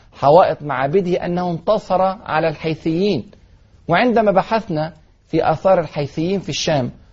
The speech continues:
وجدنا أنهم كتبوا أنهم انتصروا على رمسيس الثاني في حروبهم. التاريخ يكتبه المنتصرون،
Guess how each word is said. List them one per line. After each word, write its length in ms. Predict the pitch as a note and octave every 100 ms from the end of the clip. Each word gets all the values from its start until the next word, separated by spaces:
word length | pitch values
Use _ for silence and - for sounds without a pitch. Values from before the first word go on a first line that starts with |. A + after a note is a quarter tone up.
| _ -
وجدنا 420 | C#3+ D#3+ F3+ F3+
أنهم 220 | D3 D#3+ D#3+
كتبوا 500 | - E3 D3+ C3+ -
أنهم 280 | C#3 D3
انتصروا 520 | C#3 B2+ G3 - C#3+ B2+
على 140 | B2+
رمسيس 400 | B2 B2 D3 C#3+
الثاني 480 | B2+ - C#3 C3 B2 - - _ -
في 200 | F3 D#3+
حروبهم. 580 | C#3 B2+ A#2+ C#3 A#2 G2+ - _ _ -
التاريخ 680 | B2 - B2 B2+ D#3 D3 - - -
يكتبه 480 | C3+ B2 - D#3 C#3+
المنتصرون، 840 | B2+ C3+ B2+ B2 - C3 F3 F3+